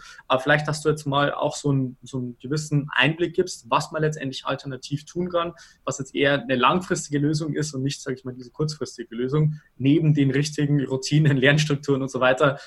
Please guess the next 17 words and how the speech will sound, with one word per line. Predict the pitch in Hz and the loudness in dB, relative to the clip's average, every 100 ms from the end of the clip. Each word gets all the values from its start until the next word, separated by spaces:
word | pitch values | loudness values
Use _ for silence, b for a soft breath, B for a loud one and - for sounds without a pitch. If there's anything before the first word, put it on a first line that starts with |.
| _ | _
wie | 143 | 0
ich | 143 143 | 0 -2
das | 135 | -4
den, | - 135 123 120 | 0 0 0 -4
den | - 123 | -4 -4
Studierenden | - 123 127 135 127 | -4 -4 0 0 2
beibringe, | 113 131 143 143 139 | 2 2 2 -2 0
sodass | 127 - | -4 -4
man | 123 | -6
langfristig | 113 139 147 131 - - | -4 -4 -4 -8 -8 -8
einfach | 123 131 | -6 -4
ein | 120 | -2
richtiges | 143 - 123 - | -2 -4 -10 -12
System | - - 143 | -8 0 0
im | 117 | 0
Studium | - 117 110 | -6 -10 -2
hat, | 143 | -2